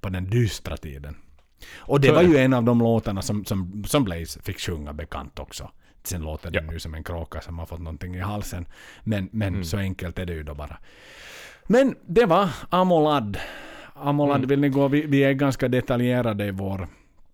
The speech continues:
Speaker 1: turnérapport, vill jag minnas, på just, eh,
Speaker 2: Exakt, och
Speaker 1: Amolad-avsnittet
Speaker 2: pansarvagnen
Speaker 1: också.
Speaker 2: och allt det här, allt det här, allt det här. Exakt, ja.
Speaker 1: Men
Speaker 2: Precis.
Speaker 1: vi var där. Jag och Axel,
Speaker 2: Vi var
Speaker 1: vi
Speaker 2: där.
Speaker 1: var väl där.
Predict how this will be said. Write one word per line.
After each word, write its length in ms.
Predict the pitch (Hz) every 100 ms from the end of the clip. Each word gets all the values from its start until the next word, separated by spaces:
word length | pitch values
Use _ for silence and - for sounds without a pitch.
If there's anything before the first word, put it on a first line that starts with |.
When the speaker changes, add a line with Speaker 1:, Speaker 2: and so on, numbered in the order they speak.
| _ _ - - -
Speaker 1:
turnérapport, 840 | 127 120 127 120 95 82 82 -
vill 100 | 87
jag 100 | 85
minnas, 280 | 87 85 -
på 120 | 85
just, 260 | 82 -
eh, 200 | 92 85 78
Speaker 2:
Exakt, 560 | 107 104 - - -
och 80 | 101
Speaker 1:
Amolad-avsnittet 300 | 90 87 92
Speaker 2:
pansarvagnen 840 | 92 98 95 95 92 90 90 87 90
Speaker 1:
också. 40 |
Speaker 2:
och 60 | 87
allt 180 | 85 -
det 100 | 82
här, 280 | 82 - -
allt 180 | 71
det 80 | -
här, 240 | 80 - -
allt 120 | -
det 80 | -
här. 140 | - -
Exakt, 440 | - - - - -
ja. 60 | - -
Speaker 1:
Men 180 | 143 165
Speaker 2:
Precis. 140 | 147 180
Speaker 1:
vi 40 |
var 160 | 165 160
där. 500 | 147 156 73 67 - -
Jag 280 | - 135 156
och 100 | 147
Axel, 360 | 151 - 135 101
Speaker 2:
Vi 100 | 123
var 120 | 180
Speaker 1:
vi 60 | 107
Speaker 2:
där. 60 |
Speaker 1:
var 160 | 117 127
väl 280 | 98 107 98 82
där. 520 | 92 101 73 69